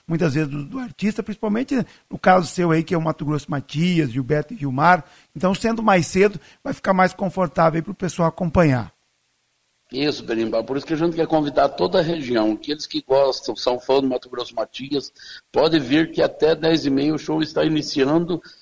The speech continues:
Speaker 2: e lá pra meia-noite, meia-noite e meia está con-, concluído o show e aí as pessoas estão liberadas pra voltar e já se divertiram e conheceram essa dupla maravilhosa que é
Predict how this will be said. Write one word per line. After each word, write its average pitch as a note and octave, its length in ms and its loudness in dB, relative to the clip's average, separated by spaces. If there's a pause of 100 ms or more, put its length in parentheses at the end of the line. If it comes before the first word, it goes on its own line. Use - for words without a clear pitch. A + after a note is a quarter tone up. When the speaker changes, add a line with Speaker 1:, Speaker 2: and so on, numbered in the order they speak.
(140)
Speaker 2:
e D3+ 320 2
lá C#3 160 4
pra C#3 160 2
meia-noite, C#3+ 560 2
meia-noite C3 460 -4
e - 20 -2
meia C#3 200 0
está D3 220 0
con-, D3 440 -2
concluído C#3+ 580 0
o C#3+ 60 0
show E3 400 0 (280)
e A3 120 -4
aí A3 200 2
as F3 120 2
pessoas F3 420 0
estão E3+ 220 -2
liberadas C#3+ 480 2
pra D#3 100 0
voltar D3 560 2
e D3 40 -6
já D3+ 140 -2
se D#3 160 -8
divertiram D3 760 -4 (280)
e B2+ 100 0
conheceram C#3+ 840 2
essa C3+ 240 -2
dupla B2+ 320 -2
maravilhosa C3 760 2
que B2 280 -12
é A#2+ 200 -2